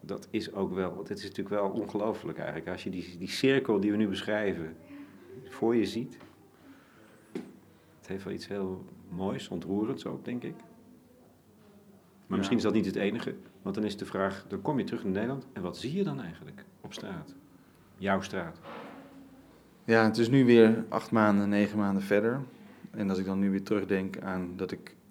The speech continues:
Speaker 2: een jaar geleden nog steeds met mijn spullen, eh, aan het inpakken was in Istanbul om hier naartoe te komen.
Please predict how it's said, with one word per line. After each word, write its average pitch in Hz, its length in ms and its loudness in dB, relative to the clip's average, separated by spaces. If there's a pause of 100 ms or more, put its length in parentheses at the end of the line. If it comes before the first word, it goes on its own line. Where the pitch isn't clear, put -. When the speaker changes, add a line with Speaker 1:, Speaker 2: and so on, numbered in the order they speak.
Speaker 2:
een 95 140 -6
jaar 95 240 4
geleden 98 400 4
nog 92 160 -2
steeds 95 280 0
met 95 120 -4
mijn 90 120 -6
spullen, 98 520 0 (400)
eh, 92 300 -2 (200)
aan - 80 -6
het 92 80 -6
inpakken 98 400 -2
was 85 160 -2
in 90 80 -4
Istanbul 92 400 -4
om 92 180 -4
hier 95 120 -6
naartoe 92 220 -2
te - 100 -10
komen. 90 440 -4